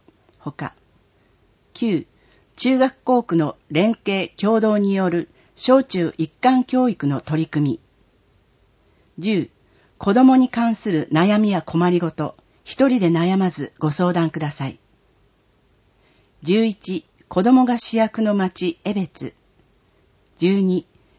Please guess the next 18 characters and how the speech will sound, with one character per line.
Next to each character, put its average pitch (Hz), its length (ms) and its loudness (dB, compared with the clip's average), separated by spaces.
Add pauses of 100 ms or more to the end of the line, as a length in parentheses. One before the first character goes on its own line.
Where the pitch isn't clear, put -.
江 247 120 0
別 262 260 -2
の 156 140 0
イ 147 100 -2
ベ 165 140 2
ン 170 80 0
ト、 - 380 -8
市 - 180 -4
民 240 220 2
会 208 240 -6
館。 123 320 -10 (1040)
十 214 240 0
三、 151 340 -6 (320)
公 226 220 2
民 220 220 2
館。 120 300 -10 (840)
十 220 260 0
四、 147 320 -2